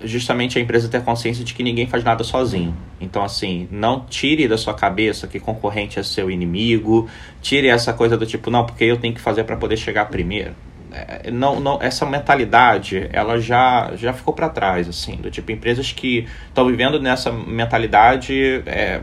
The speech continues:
estão apenas, assim, é, esperando estourar seu prazo de validade. Porque é exatamente isso, construção coletiva. A gente, a gente trabalha, inclusive, isso na Carbon enquanto um diferencial do nosso modelo de negócios. É,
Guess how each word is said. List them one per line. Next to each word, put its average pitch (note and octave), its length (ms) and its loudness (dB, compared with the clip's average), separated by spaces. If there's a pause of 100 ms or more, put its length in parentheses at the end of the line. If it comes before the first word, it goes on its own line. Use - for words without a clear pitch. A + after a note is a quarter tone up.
(160)
estão - 240 2
apenas, C3+ 340 0
assim, G#2+ 480 -2
é, A2 380 4
esperando B2 400 0
estourar B2+ 320 0
seu C3 120 -2
prazo B2 280 0
de B2+ 60 -6
validade. A#2+ 640 0 (380)
Porque B2+ 160 0
é C#3+ 40 6
exatamente D3+ 440 2
isso, B2+ 160 -2
construção C3 480 -2
coletiva. C3 640 0
A F#2+ 40 -2
gente, A2+ 300 -6
a A2 80 2
gente B2+ 200 -6
trabalha, C#3 320 6
inclusive, B2 320 0
isso A#2 140 -6
na A2 100 0
Carbon B2 380 4
enquanto B2 420 -4
um C#3 60 -4
diferencial C3+ 640 0
do B2+ 80 -4
nosso A2+ 240 -2
modelo G#2+ 260 -2
de G#2+ 120 -6
negócios. F#2+ 560 0 (480)
É, G#2 420 4